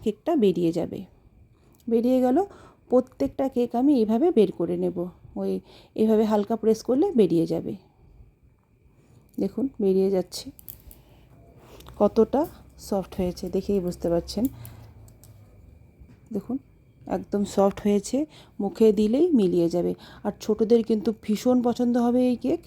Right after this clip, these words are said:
দেখুন আমি একটা ছিঁড়ে দেখাচ্ছি কতটা সফট হয়েছে। আপনারা চাইলে যে কোনো সময় ঝটপট কিন্তু বাচ্চাদের জন্য এই কেক তৈরি করে ফেল-,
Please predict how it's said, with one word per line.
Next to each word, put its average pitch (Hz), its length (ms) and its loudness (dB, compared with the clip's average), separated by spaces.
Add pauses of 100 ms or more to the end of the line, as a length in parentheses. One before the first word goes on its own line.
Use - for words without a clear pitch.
(200)
দেখুন 226 260 -2
আমি 214 140 0
একটা 208 180 -4
ছিঁড়ে 220 320 2
দেখাচ্ছি 214 500 -4 (1500)
কতটা 202 280 0
সফট 196 300 -4
হয়েছে। 202 400 -2 (520)
আপনারা 202 400 0
চাইলে 208 400 2
যে 208 260 0
কোনো 214 240 -2
সময় 214 440 0 (380)
ঝটপট 220 420 0
কিন্তু 220 360 2
বাচ্চাদের 220 520 -2
জন্য 226 240 0
এই 226 240 2
কেক 240 300 0
তৈরি 196 200 2
করে 175 220 -2
ফেল-, 165 260 -6